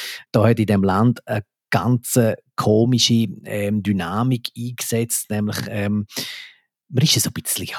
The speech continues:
hochmütig geworden und, ähm, ähm, hat so gefunden, ja, das, der, der kann ja nicht richtig rechnen, der Trump, und der hat da <laughs> irgendwie völlig falsche Formeln angewendet, ähm, um das Handelsbilanz, ähm, Defizit da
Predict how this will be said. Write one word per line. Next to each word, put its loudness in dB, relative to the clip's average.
hochmütig 4
geworden 2
und, -4
ähm, -2
ähm, -10
hat -8
so -12
gefunden, -4
ja, 0
das, -6
der, -10
der -2
kann -2
ja -2
nicht -2
richtig -6
rechnen, -4
der -6
Trump, -6
und -6
der -6
hat -4
da -4
<laughs> -
irgendwie -8
völlig 2
falsche 0
Formeln 0
angewendet, -4
ähm, -4
um -6
das -8
Handelsbilanz, -6
ähm, -4
Defizit -4
da 4